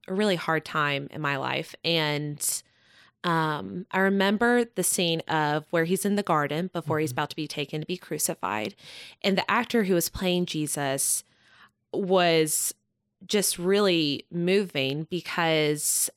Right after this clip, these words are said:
Speaker 1: uh, for me, because he was just, he was talking to God. He was talking to his Father. And he said over and over, just, like, how, like, scared he was and just, he was so emotional. And I just thought to myself,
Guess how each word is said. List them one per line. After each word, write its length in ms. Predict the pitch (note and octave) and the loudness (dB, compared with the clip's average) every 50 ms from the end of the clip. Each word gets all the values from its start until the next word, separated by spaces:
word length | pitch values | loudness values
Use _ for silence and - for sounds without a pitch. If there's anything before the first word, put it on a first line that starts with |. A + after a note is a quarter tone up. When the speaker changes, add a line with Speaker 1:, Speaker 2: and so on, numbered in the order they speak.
| _ - | _ -2
Speaker 1:
uh, 580 | E3+ D#3+ D3+ D3+ D3 C#3+ C#3+ - - - - - - - | 0 0 2 2 0 0 -2 -2 -2 -4 -4 -6 -8 -6
for 140 | - F3+ | -4 -2
me, 480 | F3 F#3+ G#3+ B3+ C4 G#3 D3+ C#3+ D#3 - _ - - - - - _ - | 0 2 2 2 2 2 0 0 -2 -6 _ -18 -20 -20 -20 -20 _ -4
because 540 | G3 F3+ - G#3 F3+ E3+ E3 D#3+ D#3+ - - _ _ _ _ _ | -4 -2 0 2 4 4 4 4 2 0 -2 _ _ _ _ _
he 580 | - - - - - - A3 G#3+ G#3+ A3 A3 G#3+ | -16 -12 -12 -8 -2 0 2 4 4 4 4 2
was 300 | - - F#3 F3 D#3+ - | 2 2 2 2 2 2
just, 380 | - F3 D#3+ D#3+ - - - _ _ _ | 2 2 2 2 0 -2 -4 _ _ _
he 180 | _ - - G#3 | _ -6 -2 0
was 180 | F3 D#3+ - - | 0 0 0 -2
talking 540 | - - - - G3 F#3+ - - F3+ E3 | -4 -4 2 2 2 2 2 0 -4 -4
to 160 | D3 - E3+ D3 | -4 -4 -6 -8
God. 300 | - C#3 C3+ C#3 D#3 - | -6 -4 -4 -4 -4 -4
He 100 | - D#3+ | -4 -4
was 140 | D#3+ - | -2 -2
talking 420 | - - - F#3+ F#3 - - G3 F3 | -2 0 2 2 2 2 0 -2 -2
to 140 | - - D#3+ | -4 -4 -4
his 140 | D#3 D3 - | -4 -4 -4
Father. 520 | - - C#3 C3+ C#3 - - - - - - | -4 -4 -2 -2 -2 -2 -4 -4 -4 -4 -4
And 140 | - F3 E3+ | -6 -6 -6
he 200 | E3+ D#3+ D#3+ D#3 _ _ _ _ - - - _ - | -4 -4 -4 -6 _ _ _ _ -20 -20 -20 _ -6
said 600 | - - G3 F#3 F3+ F3 E3+ E3+ E3+ D#3+ E3+ - - _ _ _ _ _ _ _ _ _ - | -2 0 2 2 4 4 4 4 4 2 0 -2 -6 _ _ _ _ _ _ _ _ _ 2
over 320 | G3+ G#3+ G#3+ F3 F3 F#3+ F#3 | 4 4 4 4 4 4 4
and 160 | F3 E3+ D#3+ | 4 4 2
over, 380 | D#3 D3+ D#3 D3+ - D#3+ D#3 | 2 2 0 0 0 0 0
just, 300 | D3 - D3+ D3 - - | 0 -2 -4 -6 -6 -6
like, 400 | D3 C#3+ C3+ C3+ - - - - _ _ _ _ _ _ _ | -4 -4 -6 -6 -6 -10 -12 -20 _ _ _ _ _ _ _
how, 880 | _ - - - F3+ E3 E3 D#3+ D#3 D3+ D3 D3+ D#3 - - - - - _ _ - | _ -10 -6 -2 0 2 2 2 2 2 0 0 0 -2 -2 -4 -6 -8 _ _ -12
like, 140 | F3+ E3 - | -10 -8 -6
scared 460 | - - - - E3+ E3 E3 E3 E3+ | -6 -6 -6 -2 0 2 2 2 2
he 140 | - G3 F3+ | 0 -2 0
was 380 | D#3 D#3 D3+ C#3 C#3+ D#3+ - | 0 2 0 0 0 -2 -2
and 100 | F#3 E3 | -4 -4
just, 280 | D#3 - D#3 D#3 - - | -4 -4 -6 -4 -4 -6
he 100 | - E3 | -6 -6
was 100 | D#3 - | -4 -4
so 200 | - - E3 D#3 | -2 -2 -2 -2
emotional. 840 | D#3 D#3+ E3 F#3+ A#3 C4+ - - - F#3 D#3+ D3 - G2 F#3 F#3 G#3 _ | -2 -2 0 2 2 2 2 0 -2 -2 -2 -4 -4 -6 -6 -8 -8 _
And 140 | - F#3 F3+ | -2 0 0
I 100 | F3+ F3+ | 2 0
just 220 | F3+ - F#3+ - - | 0 0 0 0 2
thought 220 | G3 F3+ E3+ - | 2 0 0 0
to 80 | - F#3 | -2 -2
myself, 580 | E3+ D#3 D3+ D3+ - E3 D3+ D3 C#3+ D3 - _ | -2 -2 0 0 0 0 0 0 0 -2 -4 _